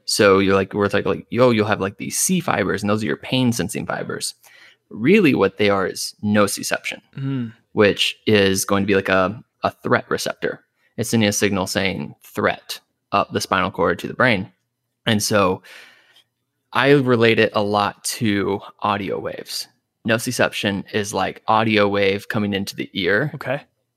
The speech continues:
Speaker 1: Like, so sound, it doesn't come in, audio waves come in, right?
Speaker 2: Right.
Speaker 1: Sound is what the sense is that you get out of it.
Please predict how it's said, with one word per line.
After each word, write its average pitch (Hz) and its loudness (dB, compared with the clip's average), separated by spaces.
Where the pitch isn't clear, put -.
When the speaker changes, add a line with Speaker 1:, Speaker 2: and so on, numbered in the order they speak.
Speaker 1:
Like, - -2
so 92 4
sound, 110 0
it 113 -2
doesn't 104 0
come 110 -4
in, 98 -6
audio 107 0
waves - -10
come - -8
in, 85 -12
right? 113 -2
Speaker 2:
Right. 135 0
Speaker 1:
Sound 117 0
is 101 -4
what 101 0
the 95 -4
sense - -2
is 95 0
that - -8
you 98 -6
get 101 -2
out 104 -4
of 101 -10
it. - -8